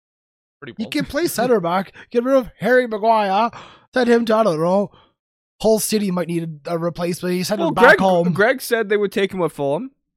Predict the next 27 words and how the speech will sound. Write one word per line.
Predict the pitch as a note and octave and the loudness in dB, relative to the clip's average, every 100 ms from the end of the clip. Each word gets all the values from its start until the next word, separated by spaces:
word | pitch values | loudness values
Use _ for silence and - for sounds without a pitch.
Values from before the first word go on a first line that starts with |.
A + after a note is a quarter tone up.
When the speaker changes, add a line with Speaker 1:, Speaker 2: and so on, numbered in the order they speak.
| _ _ _ D3 | _ _ _ -18
Speaker 2:
Championship | D3+ E3+ - F3+ _ | -14 -14 -14 -18 _
side. | - B3+ B3 G3 _ _ | -12 -10 -10 -12 _ _
Speaker 3:
I | F3 | -16
mean, | E3 D#3+ D#3+ D3+ | -14 -14 -12 -14
he's | D#3 | -12
not | E3+ F3 | -12 -12
that | - D#3 | -14 -18
bad. | - - G#3+ - | -20 -20 -20 -20
<laughs> | _ - | _ -14
Speaker 2:
Um, | D#3 D#3 D#3 D3+ C#3 _ _ _ _ _ _ - | -10 -6 -8 -10 -16 _ _ _ _ _ _ -10
Speaker 1:
Realistically, | G3+ G#3 G#3 G#3 G3 | -8 -8 -10 -16 -16
with | F3+ | -16
Sula | - D3+ D3 | -14 -12 -10
though, | C#3+ C#3+ | -10 -10
like, | G#2+ G2 - A2 | -10 -14 -18 -12
Dortmund, | C#3+ C#3 C3 A#2+ D#4+ - | -10 -10 -12 -14 -16 -12
Speaker 2:
I, | B3 | -10
I, | - | -2
Speaker 1:
they | C4 | 0
Speaker 2:
that's | E4 | 0
actually | F#4+ G#4+ | 0 -2
a | F#4+ | 0
good | A3+ | -2
signing | A3+ F#3+ A3 | -4 -8 -10
for | F3+ | -10
Dortmund, | C3 C#3 A#2 | -12 -12 -10
Speaker 1:
Yeah. | A#2 | -10